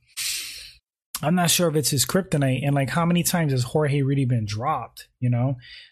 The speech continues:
I know, um, uh, Darren Till dropped him, but, uh, it was, like, a left straight. I'm not sure if he cleared his hands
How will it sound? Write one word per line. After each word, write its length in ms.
I 80
know, 280
um, 560
uh, 220
Darren 360
Till 200
dropped 360
him, 340
but, 180
uh, 300
it 80
was, 160
like, 160
a 40
left 300
straight. 360
I'm 120
not 180
sure 220
if 80
he 100
cleared 360
his 120
hands 580